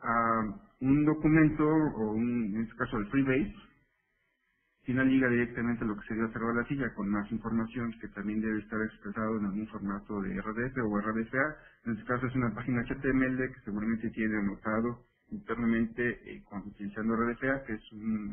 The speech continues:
mecanismo para poder, eh, agregar metadata al H T M L, metadata semántica, es agregar triples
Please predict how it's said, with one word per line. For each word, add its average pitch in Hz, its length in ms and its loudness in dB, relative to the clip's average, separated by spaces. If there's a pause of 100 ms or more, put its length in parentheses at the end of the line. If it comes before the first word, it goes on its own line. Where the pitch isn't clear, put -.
mecanismo 113 680 -2
para 104 200 -2
poder, 110 420 0 (540)
eh, 98 420 -4 (180)
agregar 110 420 4
metadata 113 580 0
al 107 100 0
H 104 180 -6
T - 120 -4
M 120 160 2
L, 123 280 2 (280)
metadata 104 380 -6
semántica, 131 500 0
es 110 100 -4
agregar 101 380 0
triples 165 400 0